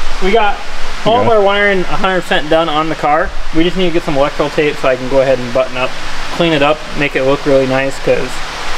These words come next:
Speaker 1: as J R sees, I'm pretty picky of it.
Speaker 2: Yeah.
Speaker 1: But we did get all the wiring done on the car. Uh, I've yet to put the fuses in, just until we get a hundred percent done and got the lines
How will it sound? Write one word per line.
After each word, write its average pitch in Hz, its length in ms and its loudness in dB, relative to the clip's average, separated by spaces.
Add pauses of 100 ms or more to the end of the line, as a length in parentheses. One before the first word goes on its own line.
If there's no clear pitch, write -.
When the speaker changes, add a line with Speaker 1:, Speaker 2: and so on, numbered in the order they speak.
Speaker 1:
as 131 200 0
J 135 160 2
R 120 140 0
sees, 123 260 -4
I'm 120 100 -2
pretty 123 180 -2
picky 127 340 -2
of 123 100 2
it. 135 80 4 (260)
Speaker 2:
Yeah. 107 260 2 (320)
Speaker 1:
But 165 260 2 (580)
we 151 80 4
did 185 160 2
get 190 160 4
all 180 160 4
the 190 60 2
wiring 190 340 2
done 185 160 2
on 175 120 0
the 170 60 -2
car. 175 340 2 (280)
Uh, 135 60 -2
I've 131 300 0
yet 165 180 0
to 156 80 -2
put - 180 0
the 139 80 -4
fuses 147 380 0
in, 135 200 2 (440)
just 156 160 2
until 143 280 4
we 135 120 0
get 135 160 0 (100)
a 131 60 0
hundred 147 240 -2
percent 127 280 -2
done 131 180 2
and 131 100 0
got 127 140 0
the 127 80 -2
lines 127 380 0